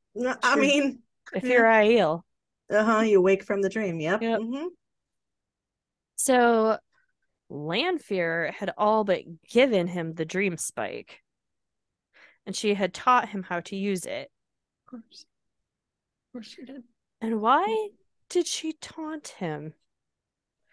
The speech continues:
Speaker 2: He ripped at a hunk of dried meat. Was Fael safe? If the shadow discovered what she was doing, well, uh,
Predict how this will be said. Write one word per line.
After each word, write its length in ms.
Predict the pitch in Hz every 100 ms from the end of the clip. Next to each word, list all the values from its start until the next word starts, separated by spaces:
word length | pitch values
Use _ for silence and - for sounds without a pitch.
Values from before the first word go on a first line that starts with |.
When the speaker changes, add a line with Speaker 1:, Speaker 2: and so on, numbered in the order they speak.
| _ - - _ _
Speaker 2:
He 260 | - 233 214
ripped 540 | 220 247 202 - - _ _ -
at 120 | 185
a 40 | 170
hunk 360 | - 208 196
of 120 | 185
dried 340 | 170 170 165 170
meat. 460 | 165 160 160 - _ _ -
Was 180 | 175 -
Fael 420 | 170 202 233 226
safe? 560 | - 196 180 196 - - _ _ _ _ _ _ _ _ _ -
If 80 |
the 80 | -
shadow 420 | 175 - 180 190
discovered 640 | 165 143 - 175 165 165 170
what 200 | 185 -
she 160 | -
was 220 | 156 147
doing, 380 | - 165 131 147
well, 280 | 151 147 147
uh, 180 | 135